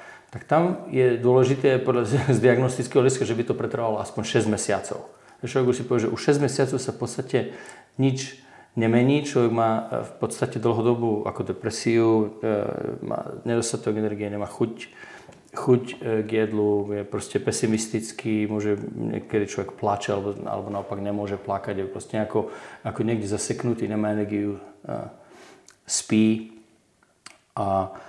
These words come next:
vtedy vlastne hovoríme ako o de-, o depresii z, z toho klinického zmyslu. To není proste smútok.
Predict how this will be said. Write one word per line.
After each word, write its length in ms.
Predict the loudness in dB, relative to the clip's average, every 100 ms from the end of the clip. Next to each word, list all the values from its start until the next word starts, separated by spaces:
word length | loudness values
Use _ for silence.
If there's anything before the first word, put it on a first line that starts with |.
| -20
vtedy 240 | 4 8 8
vlastne 240 | 6 4
hovoríme 400 | 0 4 4 2
ako 180 | -2 -4 -4
o 60 |
de-, 160 | -4 -6 -6
o 60 | -4
depresii 560 | -4 -4 -6 -4 -4
z, 320 | -4 -12 -16
z 60 | -12
toho 240 | -6 -6 -4
klinického 800 | -8 -8 -6 -6 -8 -16 -18 -14
zmyslu. 320 | -12 -12 -6
To 80 | -2
není 240 | 0 0
proste 320 | -2 -6 -6
smútok. 560 | -8 -6 -8 -10 -18